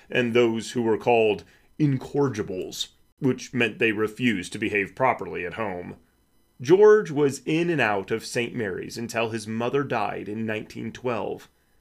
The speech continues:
and then he was sent to the school permanently.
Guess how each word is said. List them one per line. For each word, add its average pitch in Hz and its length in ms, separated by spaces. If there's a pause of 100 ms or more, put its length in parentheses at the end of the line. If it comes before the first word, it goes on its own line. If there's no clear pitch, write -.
(180)
and 123 220
then 101 320 (260)
he 139 160
was 143 240
sent 107 280
to - 60
the 143 120
school 95 520
permanently. 92 800